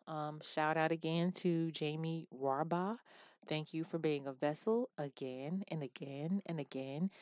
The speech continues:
And, um, thank you to my mother for, you know, sending these questions to me.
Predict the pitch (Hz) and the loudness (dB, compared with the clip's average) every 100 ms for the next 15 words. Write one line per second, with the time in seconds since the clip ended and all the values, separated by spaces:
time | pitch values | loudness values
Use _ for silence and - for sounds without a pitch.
0 | - - - 180 185 175 180 180 165 165 | -20 -20 -4 2 4 4 2 0 0 0
1 | 165 160 - - 156 196 185 160 156 156 | -2 -6 -6 -4 0 2 4 4 6 6
2 | 175 190 - 175 170 165 160 165 156 - | 8 6 6 6 6 4 0 -4 -4 -2
3 | 175 180 180 185 - 175 175 - 175 - | 2 4 4 2 4 4 4 0 0 0
4 | - 196 202 220 254 | 2 2 2 0 -6